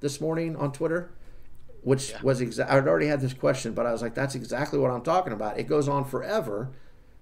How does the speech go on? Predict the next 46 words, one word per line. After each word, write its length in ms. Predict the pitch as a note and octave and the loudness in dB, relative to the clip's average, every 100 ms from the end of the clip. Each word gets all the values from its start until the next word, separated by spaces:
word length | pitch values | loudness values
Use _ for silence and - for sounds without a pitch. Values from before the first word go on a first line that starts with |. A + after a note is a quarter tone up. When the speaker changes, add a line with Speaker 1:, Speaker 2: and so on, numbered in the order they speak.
| - | -18
Speaker 2:
Yeah. 140 | G#2 - - - - - | -18 -18 -20 -20 -20 -4
Speaker 1:
I 60 | C#3+ | -2
don't 140 | G3 | 2
know 140 | G3 | 2
how 120 | F3+ F3+ | 4 2
much 240 | D#3+ D3+ | 0 0
of 100 | C#3+ | 2
that 180 | C#3 B2+ | 2 2
you 120 | B2+ | 0
can 140 | B2+ | -2
explain, 840 | A2+ - - - A3 G3 B2+ A#2 C3 - - - | -4 -6 -10 -6 -2 2 2 0 -6 -14 -20 -4
but 180 | - - | -2 -2
my 320 | - A#3 C#4 | -6 -2 -2
brain 440 | A#3+ C3 C3 B2+ | 2 4 4 4
looks 240 | A#2 A2 - | 0 0 2
at 140 | B2 | 2
it 120 | A#2 | 2
as 420 | G#2+ A2+ A2 G#2+ - - - | 2 2 2 0 -8 -20 -12
it 60 | - | -2
goes 200 | C#3+ E3 | 2 2
on 140 | E3 | 2
forever, 400 | D3 C#3+ D#3+ D3 | 2 2 4 4
but 160 | B2+ B2+ | 2 0
then 100 | C3 | 0
it 60 | B2+ | 2
gets 240 | C3 B2+ | 0 -2
smaller 600 | - D#3 D3+ C3 F#2+ F2 - - _ - | -4 -4 0 0 0 -6 -18 -20 _ -4
as 220 | A#2+ A2 | -2 0
it 120 | G#2+ | 0
goes 220 | G#2+ G#2 | 0 0
on. 280 | G2+ F#2 F2+ - - _ - | -2 -4 -10 -16 -20 _ -6
And 100 | A2+ | -4
I 60 | |
don't 260 | C#3 F3 C#3 | -2 -2 2
know 500 | C3+ D3 D3 D3 D3 - - - - | 4 6 6 2 -2 -16 -20 -20 -10
if 160 | - - | -8 0
that's 340 | A#2+ A#2+ - | 0 0 -4
just 420 | - C3 A#2+ - - - - - - - - - - - | 0 0 0 -4 -10 -20 -20 -20 -20 -20 -20 -20 -20 -12
a 60 | G2 | -6
rabbit 340 | F2+ A#2 B2+ | -4 -2 -4
trail 240 | B2 B2+ B2 | 0 4 4
we 120 | B2 | 4
don't 140 | C3 | 2
wanna 220 | B2+ B2 A#2 | 2 0 0
go 100 | A2+ | 0
down, 440 | C3 F3+ G#3 A3+ | 0 0 -2 -4